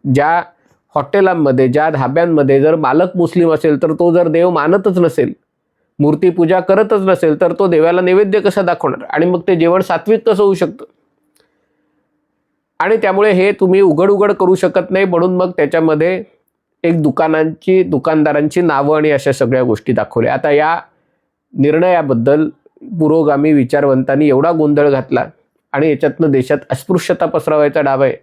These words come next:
याच्यातनं नाझी जर्मनीसारखं देशात करण्याचा विचार आहे, असे सगळे नॅरेटिव्ह सेट करायला सुरुवात केली. प्रकरण सुप्रीम कोर्टात गेलं. महुआ मोइत्रापासनं अनेक जण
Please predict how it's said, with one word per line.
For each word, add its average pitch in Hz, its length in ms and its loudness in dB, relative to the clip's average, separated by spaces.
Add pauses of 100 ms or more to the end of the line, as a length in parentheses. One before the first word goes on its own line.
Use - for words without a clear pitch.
(340)
याच्यातनं 151 540 0
नाझी 139 360 0
जर्मनीसारखं 165 800 0
देशात 151 240 -2 (100)
करण्याचा 147 360 0
विचार 143 360 0
आहे, 139 160 0 (380)
असे 139 260 -2
सगळे 147 400 0 (100)
नॅरेटिव्ह 147 480 0
सेट 143 260 -2
करायला 131 280 0
सुरुवात 139 420 0
केली. 151 160 2
प्रकरण 147 460 -2
सुप्रीम 143 440 -2
कोर्टात 135 340 -2
गेलं. 139 240 2
महुआ 143 340 0
मोइत्रापासनं 139 800 -2 (540)
अनेक 175 320 -2
जण 151 200 0